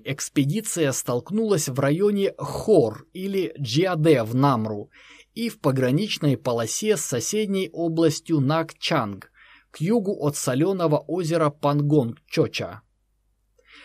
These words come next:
По южному побережью великих солёных озёр Нангсачо и Дангра-Имчо каменные могилы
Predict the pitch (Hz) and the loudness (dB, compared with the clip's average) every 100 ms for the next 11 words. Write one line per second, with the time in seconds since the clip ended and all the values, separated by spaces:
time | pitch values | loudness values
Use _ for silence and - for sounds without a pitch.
0 | - - - _ - 165 139 127 254 208 | -20 -20 -20 _ 4 6 6 4 -2 0
1 | 208 190 160 143 135 147 208 190 151 151 | 0 0 0 2 4 4 4 2 2 0
2 | 117 131 180 220 214 170 - - - 139 | 2 0 0 -2 -2 -4 -2 -4 -2 2
3 | 202 185 147 - 123 113 147 196 180 143 | 2 2 0 -2 -4 0 2 2 0 -8
4 | 139 - 123 160 196 156 190 170 - 185 | -14 -8 -4 -2 -2 -4 -4 -4 -4 -2
5 | 180 - 143 139 120 147 156 139 131 120 | -4 -4 -2 -2 2 2 2 2 0 -2
6 | 107 127 196 160 - 196 196 156 _ _ | -2 -2 -2 -2 -2 0 0 -4 _ _
7 | - _ _ _ - 208 226 214 208 208 | -20 _ _ _ -2 2 2 2 4 2
8 | 202 196 175 202 202 196 | 2 0 2 4 4 2